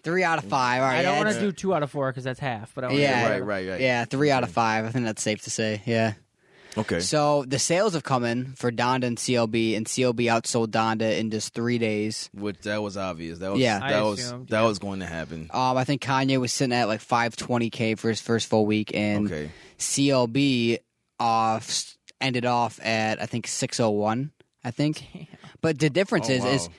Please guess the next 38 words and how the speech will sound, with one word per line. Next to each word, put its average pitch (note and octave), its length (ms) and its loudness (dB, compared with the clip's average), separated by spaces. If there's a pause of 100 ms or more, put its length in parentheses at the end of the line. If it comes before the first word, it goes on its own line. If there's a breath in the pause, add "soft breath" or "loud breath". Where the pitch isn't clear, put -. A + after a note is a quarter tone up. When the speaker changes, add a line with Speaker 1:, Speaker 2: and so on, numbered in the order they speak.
(140)
Speaker 1:
Kanye's E3+ 540 2
sales E3 460 2
are A2 180 2
spread B2+ 360 0
out B2 200 4
throughout A#2 260 2
the A2 80 4
world, A2+ 320 2
and G#2+ 100 -2
I'm A2 80 -2
pretty B2+ 200 2
sure A#2+ 180 2
C C3 240 0
L A2+ 160 4
B, A#2+ 380 2 (240 loud breath)
the A2+ 60 -4
majority C3 500 2
of B2+ 60 0
the B2 80 -4
sales C3 440 2
are A2+ 100 2
from B2+ 160 -2
the A#2+ 80 2
United A#2 380 0
States. - 560 -4 (100)
Speaker 3:
Yeah, F#2+ 200 -2
that's F#2+ 120 -4
Speaker 1:
So C3+ 80 -2
what C#3 120 2
Speaker 3:
true. - 60 -4
Speaker 1:
that D#3+ 140 4
tells D#3 240 2
me C#3+ 240 2
is A#2 160 -2
Kanye C3+ 460 2
is A#2 140 0
clearly A#2+ 280 2
the, A2 240 -6